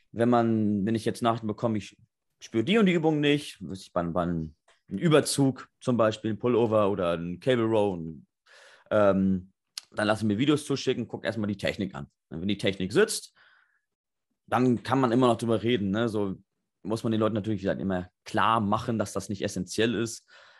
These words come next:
Ähm, wenn es jetzt aber dazu kommt, sagt, es macht mir gar keinen Spaß. Das hab ich zum Beispiel mit Ausfallschritten, Walking Lunges. Ich, ich hasse es. So, es ist, ähm,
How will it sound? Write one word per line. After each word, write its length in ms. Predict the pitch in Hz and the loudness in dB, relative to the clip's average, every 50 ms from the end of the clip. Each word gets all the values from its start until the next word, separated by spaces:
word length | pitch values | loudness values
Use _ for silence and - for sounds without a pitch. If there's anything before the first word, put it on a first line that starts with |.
| _ _ _ - | _ _ _ 0
Ähm, 380 | 104 104 104 101 101 101 95 | 2 4 4 4 2 2 0
wenn 100 | 98 117 | 0 0
es 120 | 127 123 - | 0 0 0
jetzt 160 | 123 110 - | -2 0 0
aber 200 | 110 104 104 104 | 0 0 0 0
dazu 280 | 98 104 101 - - 98 | 0 -2 -4 -6 -10 -8
kommt, 280 | - 123 113 104 95 | -4 -2 -2 -2 -2
sagt, 240 | 95 98 87 87 - | -2 -4 -4 -4 -4
es 80 | - - | -6 -8
macht 160 | 92 - - | -8 -8 -6
mir 120 | 98 98 | -8 -6
gar 300 | - - 101 104 113 - | -2 0 0 0 0 -2
keinen 260 | - - - 101 92 | -4 -6 -4 -4 -4
Spaß. 680 | 92 - - - 90 98 107 82 - - - - - _ _ _ _ _ _ _ _ _ _ _ _ _ | -6 -8 -6 -2 0 2 2 0 -2 -6 -12 -12 -14 _ _ _ _ _ _ _ _ _ _ _ _ _
Das 160 | - - - 117 | -10 -10 -6 -6
hab 140 | 110 - | -6 -6
ich 100 | 104 107 | -6 -8
zum 120 | - - 117 | -6 -2 0
Beispiel 220 | 104 104 - 110 | 0 0 0 -2
mit 80 | 107 - | -4 -2
Ausfallschritten, 800 | 65 82 107 - - - 90 - - - 95 - 80 71 - _ _ _ _ _ - | -2 -2 -2 -4 -4 -6 -6 -6 -6 -6 -8 -8 -8 -14 -14 _ _ _ _ _ -6
Walking 300 | - 98 104 - 110 104 | -2 -2 -2 0 0 -2
Lunges. 460 | 92 82 82 78 71 69 - - - | -2 -2 -4 -6 -10 -12 -14 -14 -16
Ich, 160 | - - - | -16 -18 -16
ich 160 | - - - - | -14 -8 -4 -4
hasse 240 | 98 - - 92 | -4 -4 -4 -8
es. 280 | 78 78 76 - - - _ _ - | -8 -10 -12 -16 -18 -20 _ _ -8
So, 260 | 98 95 82 80 82 - - - - - - - | -4 -2 -2 -2 -4 -8 -16 -20 -18 -18 -14 -12
es 140 | - 104 113 | -10 -8 -8
ist, 200 | 107 113 110 82 | -8 -8 -4 0
ähm, 540 | 92 110 113 110 104 104 98 92 92 92 | 2 4 4 4 4 4 2 0 0 -2